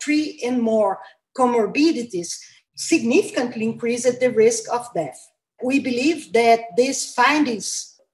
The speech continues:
should be considered for future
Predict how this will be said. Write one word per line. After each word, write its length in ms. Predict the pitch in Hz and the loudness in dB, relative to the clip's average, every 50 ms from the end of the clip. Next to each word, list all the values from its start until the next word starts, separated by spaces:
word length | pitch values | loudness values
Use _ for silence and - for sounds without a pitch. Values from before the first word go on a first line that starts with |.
| _ _ _ - | _ _ _ -10
should 320 | - - - 285 - - | -8 -4 -4 -4 -4 -4
be 140 | - 277 277 | -4 -6 -4
considered 760 | - 302 254 226 - - - 285 294 294 226 214 202 185 - - - - - _ _ | -4 -4 -4 -4 -6 -6 -4 -4 -2 0 0 0 0 0 -4 -8 -16 -20 -20 _ _
for 680 | _ - - 262 247 247 247 247 247 240 233 233 233 - - - - | _ 0 4 6 8 8 8 8 8 6 6 4 2 0 -2 -4 0
future 500 | 277 320 349 320 - 302 269 254 254 | 2 2 2 2 0 -2 -4 -4 -4